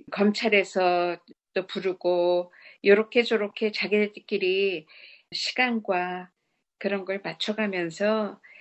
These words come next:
공소시효 같은 거 잘 이용해가지고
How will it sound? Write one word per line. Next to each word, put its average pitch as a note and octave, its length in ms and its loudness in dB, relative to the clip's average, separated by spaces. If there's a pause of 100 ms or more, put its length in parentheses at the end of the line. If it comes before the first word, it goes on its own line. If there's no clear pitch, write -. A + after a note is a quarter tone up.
(560)
공소시효 G3+ 680 2
같은 F#3 300 -4
거 F#3+ 160 -6
잘 - 300 -6
이용해가지고 G3 1080 -2